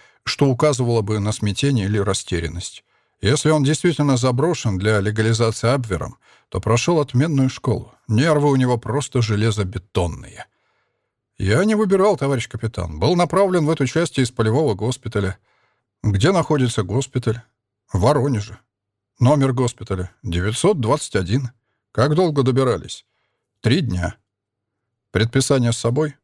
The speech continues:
"Так точно. Дайте взглянуть". Зеленчук расстегнул верхний карман и вытащил из него вчетверо сложенное предписание. Слегка помятое,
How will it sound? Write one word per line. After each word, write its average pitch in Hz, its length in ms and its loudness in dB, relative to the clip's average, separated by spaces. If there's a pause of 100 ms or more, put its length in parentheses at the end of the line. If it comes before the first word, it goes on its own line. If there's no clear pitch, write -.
(180)
"Так 160 260 0
точно. - 400 -4 (380)
Дайте 135 320 0
взглянуть". 98 560 -4 (800)
Зеленчук 131 540 0
расстегнул 147 540 0
верхний 104 320 -2
карман 127 400 0
и 143 180 -2
вытащил 135 500 -4
из 92 120 -4
него 131 240 0
вчетверо 143 580 -2
сложенное 117 540 0
предписание. - 840 -4 (760)
Слегка 135 420 2
помятое, 95 800 -2